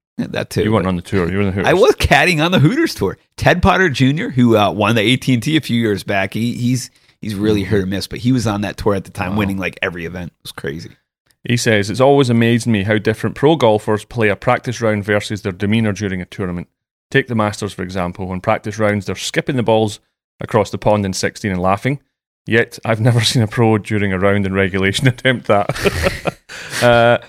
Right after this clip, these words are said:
Speaker 2: and I've seen a lot of great shots in sixteen during practice rounds. I just believe the players should play more like they practice and less as intense during official rounds. Uh, I'm sure you have seen the benefits during a loop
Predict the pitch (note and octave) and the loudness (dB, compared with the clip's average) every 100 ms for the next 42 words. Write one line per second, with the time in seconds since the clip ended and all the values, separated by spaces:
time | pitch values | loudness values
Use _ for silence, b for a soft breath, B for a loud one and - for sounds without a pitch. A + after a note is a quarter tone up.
0 | B B _ - A#2 - A#2+ A#2+ A2 A2 | B B _ 0 2 2 4 4 4 2
1 | A#2 - A2+ D#2+ G#2+ - A2 - G#2+ F#2+ | 0 2 2 2 -2 -2 -4 -2 -4 -2
2 | F#2 G2+ E2 F#2 - F2 E2+ G2 G2+ G2+ | -4 -2 -4 -4 -8 -8 -6 -6 -2 -2
3 | - G2+ G2 F#2+ - G#2+ G2 - F2+ - | -4 -4 -4 -4 -2 0 0 -2 -8 -4
4 | F#2 G#2 A#2+ A2 G2+ G2 - F#2+ - G#2 | -2 0 2 2 0 -4 -4 -2 -2 -6
5 | - - F#2 A2+ A2+ - G2 F#2 G2+ F#2 | -8 -4 0 0 -2 -6 -6 -4 -2 -2
6 | F#2 - G2 F2+ F2 - F2 E2+ F2+ F2 | -4 -6 -4 -4 -6 -8 -8 -6 -4 -4
7 | E2+ - _ _ _ _ - F2+ F2 F#2 | -8 -14 _ _ _ _ -12 -8 -8 -8
8 | - F#2+ F#2 F2 - F#2 F2 A#2+ A#2 A2+ | -6 -4 -4 -4 -4 -2 2 2 2 -4
9 | - A2+ F#2+ F#2 G#2+ A#2+ | -2 0 0 0 0 0